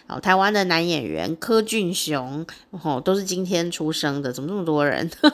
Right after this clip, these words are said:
<laughs> 哦，所-，所以大家如果今天生日的话，可以查一下哦，就会发现说，哦，今天很多人生日。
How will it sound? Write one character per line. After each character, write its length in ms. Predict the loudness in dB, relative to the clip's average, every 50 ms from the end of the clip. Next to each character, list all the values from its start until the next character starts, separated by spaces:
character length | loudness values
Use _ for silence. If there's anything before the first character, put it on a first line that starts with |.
| 4 2 0 0 0 -8 -8 -8 -10 _
<laughs> 840 | _ _ _ _ _ _ _ _ -14 -10 -10 -10 -10 -10 -10 -4 -2
哦， 260 | 0 0 0 0 -4 -6
所-， 180 | -8 -12 -14 -14 _ _ _ -16 -6
所 200 | 2 6 6 6
以 80 | 6
大 100 | 8 6
家 140 | 8 8 8
如 80 | 6 6
果 100 | 4 4
今 160 | 4 2 0
天 100 | 0 2
生 200 | 0 0 0 0
日 20 | 0
的 60 | 2
话， 200 | 4 4 4 2
可 120 | 2 0 -2
以 80 | -2
查 280 | -2 -2 0 0 2 2
一 80 | 0
下 340 | 0 -2 -2 -2 -2 0 0
哦， 100 | -2 -2
就 120 | 0 -2 -2
会 20 |
发 180 | 2 2 2 2
现 140 | 2 -2
说， 140 | -2 -4 -2
哦， 200 | -2 -2 -2 -2
今 160 | -4 -4 -4
天 140 | -2 -2 -2
很 100 | -2 0
多 200 | 0 2 2 2
人 120 | 2 0 0
生 160 | 0 0 0
日。 240 | 0 2 2 0